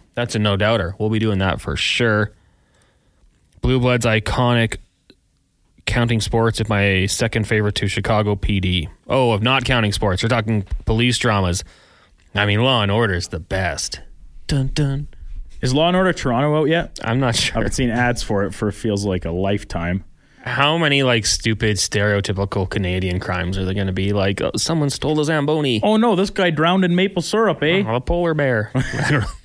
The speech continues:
Speaker 1: I mean, it'd be kind of funny if that's what they went
Speaker 2: This
Speaker 1: with.
Speaker 2: polar bear wandered down from Churchill. <laughs>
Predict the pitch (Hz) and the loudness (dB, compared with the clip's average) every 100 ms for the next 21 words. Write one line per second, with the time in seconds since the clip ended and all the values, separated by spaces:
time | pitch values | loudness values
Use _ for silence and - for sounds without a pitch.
0 | - - - - - - - - 123 113 | -20 -20 -20 -20 -12 -8 -10 -4 0 2
1 | 240 214 185 175 123 110 - 117 110 - | 2 2 2 2 2 2 2 2 0 0
2 | 127 - 110 110 98 101 107 90 - 160 | -2 0 -2 0 0 0 0 0 0 0
3 | 175 147 127 120 143 143 147 151 - 123 | 0 0 0 2 0 0 0 -2 -2 -4
4 | - 165 - 104 87 - | -2 -4 -2 -4 -4 -4